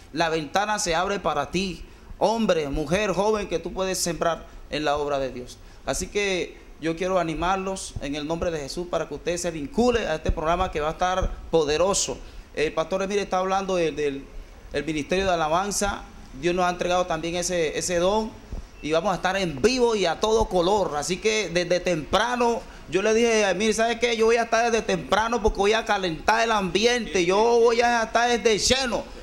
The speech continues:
porque yo voy a aprovechar esa ventana que Dios va a abrir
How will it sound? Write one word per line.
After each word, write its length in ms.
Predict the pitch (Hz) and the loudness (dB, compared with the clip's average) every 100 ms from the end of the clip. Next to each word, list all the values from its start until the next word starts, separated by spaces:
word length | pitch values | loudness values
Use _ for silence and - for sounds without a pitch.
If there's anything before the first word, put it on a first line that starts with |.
| - 139 | -14 -4
porque 280 | 135 175 185 | 0 0 0
yo 120 | 180 | 2
voy 100 | 220 | 4
a 60 | 240 | 2
aprovechar 420 | 233 214 175 220 | 2 0 2 0
esa 160 | 220 240 | 2 0
ventana 640 | 214 175 - 254 277 269 | 2 0 2 2 2 0
que 180 | 262 202 | 0 -2
Dios 540 | 180 226 285 302 - - - - 165 | 4 4 4 2 -2 -10 -16 -6 0
va 80 | |
a 40 | 214 | 0
abrir 420 | 220 262 330 320 | 2 2 2 -2